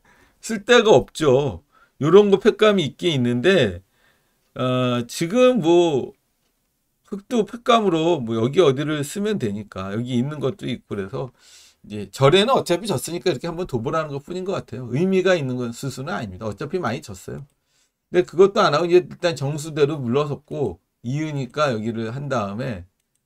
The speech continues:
그리고 요렇게 둬서 중앙에 집을 짓자고 하는 겁니다. 이게 받아놓으면 이렇게 끼울 때 요렇게 하고 이렇게 두면은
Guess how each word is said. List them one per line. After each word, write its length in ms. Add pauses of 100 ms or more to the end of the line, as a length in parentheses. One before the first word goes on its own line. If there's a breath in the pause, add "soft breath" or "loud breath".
(180)
그리고 220
요렇게 440
둬서 480 (420)
중앙에 520
집을 380
짓자고 480
하는 160
겁니다. 280
이게 600 (720)
받아놓으면 880 (520)
이렇게 320
끼울 380
때 380 (120)
요렇게 380
하고 560 (2000)
이렇게 480
두면은 720